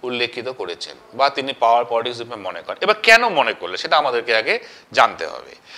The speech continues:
যেমন এর আগে আমরা party পলিটিক্সের কথা শুনলাম, এবার দেখবো আরেকটা জিনিস, নতুন term power politics। এই power পলিটিক্সটা কিন্তু তোমরা অন্যান্য ক্ষেত্রে তোমরা এটার term শুনে থাকবে যে power politics হয় বা party politics হয়।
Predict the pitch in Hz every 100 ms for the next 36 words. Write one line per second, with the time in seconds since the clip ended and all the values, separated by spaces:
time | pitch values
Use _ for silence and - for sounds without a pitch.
0 | - - 185 202 190 185 185 185 165 165
1 | 180 170 170 156 160 135 117 110 90 85
2 | - 151 190 175 165 147 139 160 175 180
3 | - - - - - - 143 - 190 -
4 | 120 92 85 - - - _ _ - 180
5 | 180 170 123 98 85 73 - - - _
6 | _ _ _ _ - - - 139 147 131
7 | 170 170 185 190 - 147 139 135 143 123
8 | 123 123 - - 151 131 131 147 151 147
9 | 156 156 147 139 139 135 131 127 - 117
10 | 117 113 - 127 - 101 87 95 - -
11 | - 107 - 113 123 120 117 120 - 113
12 | 107 - - - 98 104 - 110 117 117
13 | 113 107 - 98 90